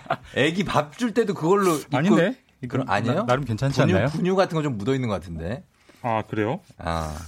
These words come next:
Speaker 2: 제가 뭐 애를 안고
Speaker 1: 아니,
Speaker 2: 가서
Speaker 1: 오늘
Speaker 2: 그랬나?
Speaker 1: 좋아요. 패션
Speaker 2: 네,
Speaker 1: 오늘, 오늘
Speaker 2: 알겠습니다.
Speaker 1: 패션이 오늘 제일 좋아요.
Speaker 2: 아, 지금까지 중에?
Speaker 1: 본 중에.
Speaker 2: <laughs> 알겠습니다.
Speaker 1: 네, 기가 막힙니다. 자,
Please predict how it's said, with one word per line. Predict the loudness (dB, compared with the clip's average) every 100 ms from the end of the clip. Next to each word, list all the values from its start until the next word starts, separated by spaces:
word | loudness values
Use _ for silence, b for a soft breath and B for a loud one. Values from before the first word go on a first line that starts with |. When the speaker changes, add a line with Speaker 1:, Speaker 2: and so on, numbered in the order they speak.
| -16
Speaker 2:
제가 | -10 -8
뭐 | -8 -10 -12
애를 | -4 0
안고 | 0 0 -2 -2 -4
Speaker 1:
아니, | 0 2
Speaker 2:
가서 | 4
Speaker 1:
오늘 | 4
Speaker 2:
그랬나? | 4
Speaker 1:
좋아요. | 4 2 2
패션 | 0 4 4
Speaker 2:
네, | 4
Speaker 1:
오늘, | 4
오늘 | 4
Speaker 2:
알겠습니다. | 4 2 2 2
Speaker 1:
패션이 | 2 2 0 -4 b b b -4
오늘 | 0 0 -2
제일 | -2 0 2
좋아요. | 2 2 -2 -8
Speaker 2:
아, |
지금까지 | -4 0 2 2 2
중에? | 0 0
Speaker 1:
본 | -2
중에. | -4 -4 -2 -4
Speaker 2:
<laughs> | -4 -4
알겠습니다. | 0 0 -2 -6 -10 -6
Speaker 1:
네, | -4 -2 -2 -6
기가 | -4 -4
막힙니다. | -4 -6 -8 -8 -6 -4
자, | -4